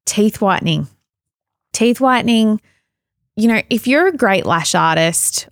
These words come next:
lash and brow artist, or your brow artist or whatever, you know, adding teeth whitening to your repertoire, it just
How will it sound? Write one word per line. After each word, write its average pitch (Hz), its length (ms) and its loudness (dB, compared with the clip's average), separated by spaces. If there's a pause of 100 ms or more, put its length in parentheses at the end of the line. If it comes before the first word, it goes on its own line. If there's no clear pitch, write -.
(120)
lash 165 340 -2
and 196 80 4
brow 165 240 2
artist, 151 480 -2
or 147 60 -6
your 139 120 -6
brow 185 320 0
artist 175 460 0
or 160 60 -2
whatever, 170 480 0 (480)
you 202 100 2
know, 185 140 2 (440)
adding 320 360 0
teeth 214 400 0
whitening 196 720 0 (560)
to 202 680 2
your 170 540 2
repertoire, 170 920 -2
it 185 140 -6
just - 580 -2